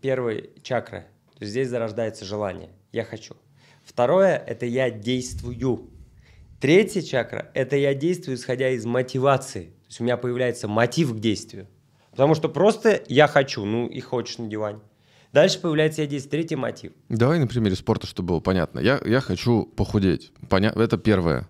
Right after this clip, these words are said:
Speaker 1: Да, я хочу
Speaker 2: А,
Speaker 1: похудеть. Я
Speaker 2: действ-,
Speaker 1: иду в зал.
Speaker 2: действие, да.
Speaker 1: Да,
Speaker 2: Я
Speaker 1: я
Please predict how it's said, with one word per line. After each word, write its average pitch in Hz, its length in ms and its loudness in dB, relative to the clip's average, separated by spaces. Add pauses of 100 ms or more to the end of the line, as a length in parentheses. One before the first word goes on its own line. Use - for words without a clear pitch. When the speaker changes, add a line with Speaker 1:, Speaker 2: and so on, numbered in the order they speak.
(160)
Speaker 1:
Да, 120 240 6
я 135 140 8
хочу 196 240 4
Speaker 2:
А, 202 100 6
Speaker 1:
похудеть. 143 380 4
Я 156 160 10
Speaker 2:
действ-, 208 140 8
Speaker 1:
иду 202 140 8
в 180 80 4
зал. 139 400 6
Speaker 2:
действие, 107 460 2
да. 92 120 2
Speaker 1:
Да, 87 40 6
Speaker 2:
Я 131 160 8
Speaker 1:
я 139 60 8